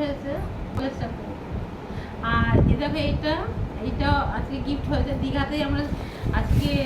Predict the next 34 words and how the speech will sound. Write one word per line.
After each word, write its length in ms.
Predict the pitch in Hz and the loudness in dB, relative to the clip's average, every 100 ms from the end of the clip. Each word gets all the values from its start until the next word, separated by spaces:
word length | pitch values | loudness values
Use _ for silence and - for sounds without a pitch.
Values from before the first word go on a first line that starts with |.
| 262 | 0
উম, 340 | 254 240 - - - - - - - | -2 2 6 8 6 6 4 2 0
খুব 140 | - 262 - | 0 0 0
সুন্দর 340 | 262 254 269 269 - - | -2 0 0 2 4 4
সবাই 240 | 254 233 247 262 | 2 -2 -2 0
মিলে 160 | 262 247 | 2 2
আনন্দ 200 | 254 254 262 | 2 0 0
করলাম। 340 | 254 247 254 269 - - - - | 0 2 0 -2 -4 -8 -8 -8
তা 60 | 220 214 | -8 -6
তোমরা 160 | 233 262 | -2 -2
তো 60 | 294 262 | -2 -2
ভিডিও, 200 | 277 285 - - - - - - | -2 -2 -2 -2 -6 -6 -4 0
আজকে 220 | - 285 277 | 0 -2 -2
তো 80 | 294 277 254 - | -2 -2 -4 -6
বিয়েতে 260 | - - 294 | -6 -4 -4
কেক 160 | 277 277 269 | -4 -2 2
কাটিং 240 | 262 277 - | 4 4 6
হয়েছে, 300 | - - 285 - - - | 6 4 -2 0 0 0
মানে 380 | - - 226 226 - | 0 2 4 4 4
কি 100 | - - 254 | 2 -2 -2
বলবো, 260 | 247 285 | 0 2
আহ, 840 | 311 320 - - - - - 214 226 - | 2 2 2 2 2 -2 -2 -2 -2 -2
খুবই 220 | - 285 294 294 | -2 -2 0 -2
একটা 200 | 285 285 277 277 | -2 -2 -2 -4
সুন্দর 280 | - 277 277 262 | -4 -2 -2 -2
জিনিস 280 | 269 302 359 - - - - - - - - | -2 -4 -4 -6 -10 -10 -10 -10 -8 -6 -6
তোমাদের 240 | - 247 285 | -6 -4 -2
সাথে 140 | 277 277 | -4 -2
শেয়ার 220 | 262 262 277 | 0 0 0
কর-, 280 | 269 269 - - | -2 -2 -6 -4
করছি, 380 | 277 - - 302 330 | -4 -4 -4 -4 -2
তোমরা 220 | 311 269 262 262 | -4 -4 -4 -4
দেখে 220 | 269 294 294 | -6 -4 -2
নিও, 160 | 262 277 269 | -2 -4 -6
ঠিক 120 | 294 | -4